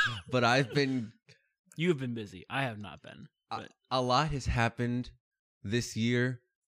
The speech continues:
Speaker 2: which is why we haven't posted in a while. 'Cause, like, and then once things kinda settled down for me, they ramped back up. And once they finally settled down,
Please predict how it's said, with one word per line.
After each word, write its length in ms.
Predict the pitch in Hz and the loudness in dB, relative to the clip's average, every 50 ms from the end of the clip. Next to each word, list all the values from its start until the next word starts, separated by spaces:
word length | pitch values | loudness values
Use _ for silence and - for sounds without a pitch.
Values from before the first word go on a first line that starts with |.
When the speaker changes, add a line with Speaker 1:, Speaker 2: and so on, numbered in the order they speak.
| _ _ | _ _
Speaker 2:
which 200 | - - - - | -4 -4 -2 -2
is 100 | 90 87 | -4 -2
why 220 | 90 92 92 92 | 0 0 2 2
we 120 | 90 90 90 | 2 2 0
haven't 300 | - 92 92 95 82 80 | 0 0 -2 -2 -4 -2
posted 360 | - 92 92 - - 95 95 | -2 -2 -2 -2 -2 -2 -2
in 80 | 98 98 | 0 0
a 120 | 98 98 | 0 2
while. 480 | 95 98 98 95 98 101 101 104 101 - _ _ _ _ _ _ _ | 2 2 2 2 2 2 2 0 -2 -6 _ _ _ _ _ _ _
'Cause, 160 | - 101 95 | -2 0 2
like, 140 | 98 98 - | 0 0 2
and 180 | 101 104 104 107 | 2 2 2 4
then 140 | 107 104 98 | 2 4 4
once 180 | 101 98 - | 2 2 2
things 220 | - 101 98 92 - | 0 -2 -2 -2 -2
kinda 240 | - 104 90 87 | -2 -2 -2 -2
settled 260 | - - 98 92 90 90 | -2 -2 -2 -2 0 0
down 240 | 92 90 92 92 | -2 -2 -2 -2
for 140 | 92 - 98 | -4 -4 -4
me, 140 | 95 92 90 | -2 -2 -2
they 120 | 82 73 | -2 -2
ramped 240 | 76 87 90 90 - | -2 -2 -2 -2 -2
back 220 | - 90 90 - 92 | -2 -4 -4 -2 -2
up. 240 | 92 92 92 - | -2 -2 -2 -4
And 120 | 92 90 90 | -4 -2 -2
once 180 | 90 92 - | -2 -4 -4
they 80 | - 85 | -8 -10
finally 420 | - - 110 113 117 117 117 113 | -6 -2 -2 0 0 0 0 -2
settled 340 | - - 123 117 110 110 104 | 0 0 0 0 0 0 0
down, 400 | 98 110 107 110 110 110 110 110 | 0 2 2 2 2 2 0 -2